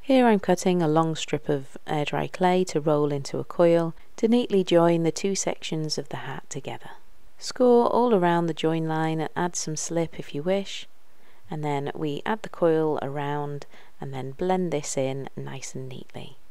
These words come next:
It's really important to join two parts of clay together as best as you can, otherwise you might find it cracks or falls apart in that place. So I think it's definitely worth spending that little bit of extra time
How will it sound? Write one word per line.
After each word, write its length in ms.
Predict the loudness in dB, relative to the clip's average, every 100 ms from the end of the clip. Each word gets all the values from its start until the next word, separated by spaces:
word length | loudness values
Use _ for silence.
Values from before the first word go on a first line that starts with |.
| -14 -14 -14 -6
It's 180 | -4 0
really 240 | 4 6
important 540 | 6 10 10 10 6 -2
to 100 | 2
join 340 | 4 6 4
two 160 | 0 0
parts 380 | 4 4 2 -4
of 100 | -4
clay 300 | 0 0 0
together 500 | -4 -4 -2 -2 -2
as 140 | -2
best 420 | 0 0 -2 -6
as 80 | -6
you 60 | -6
can, 380 | -6 -4 -4 -6 -10 -6 0
otherwise 560 | 2 4 2 -2 -4
you 60 | -4
might 260 | -2 -2 -4
find 320 | -6 -6 -6
it 140 | -6
cracks 560 | -4 -4 -6 -8 -10 -10 -12 -10 -4
or 240 | -2 -2
falls 360 | -2 -2 -2 -4
apart 520 | -8 -6 -6 -6 -6
in 100 | -6
that 180 | -6 -8
place. 560 | -8 -10 -10 -10 -12 -12 -12 -12 -12 -14 -14 -14 -12 -10 -12 -12 -12 -10
So 180 | 0 4
I 160 | 4
think 320 | 4 2 2 0
it's 160 | 2
definitely 440 | 2 2 0 -2 2
worth 300 | 2 2 0
spending 600 | -2 0 0 -2 -2 -2
that 200 | -4 -2
little 240 | -4 -2
bit 320 | 0 -2 -4
of 60 | -4
extra 380 | -4 -4 -6 -6
time 480 | -4 -4 -4 -6